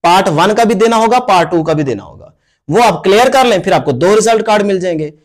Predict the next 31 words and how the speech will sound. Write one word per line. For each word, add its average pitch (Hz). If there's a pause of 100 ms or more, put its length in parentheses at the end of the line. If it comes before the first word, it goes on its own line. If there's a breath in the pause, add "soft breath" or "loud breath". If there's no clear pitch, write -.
(320)
बायो 160
वाला 202
अलग 185
मिलेगा, 247
मैथ 165
वाला 147
अलग 139
मिलेगा, 101
आपके 156
पास 175
दो 190
रिजल्ट 151
कार्ड 95
होंगे। - (420)
फिर 190
आप 180
जिस 180
फील्ड 170
में 156
जाना 147
चाह 139
रहे 143
हैं 135
वही 139
रिजल्ट 117
कार्ड 98
वहीं 143
पे 156
शो 151
करवा 127
दें। 117